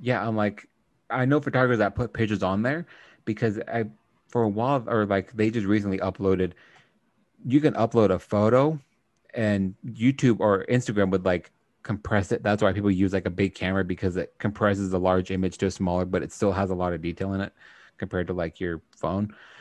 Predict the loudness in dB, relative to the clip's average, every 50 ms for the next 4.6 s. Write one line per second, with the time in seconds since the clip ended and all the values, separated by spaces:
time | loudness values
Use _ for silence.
0 | -20 _ _ _ _ 2 4 4 4 4 4 4 4 2 2 0 -2 -6 -14 -20
1 | -20 -20 _ -20 _ _ _ _ _ _ _ _ _ _ _ _ _ _ -6 2
2 | 2 4 6 6 4 4 4 4 4 2 0 0 0 2 2 2 4 4 4 4
3 | 4 4 2 0 0 2 4 4 4 4 2 0 2 2 0 2 2 2 2 2
4 | 0 2 2 2 2 2 2 2 2 2 0 0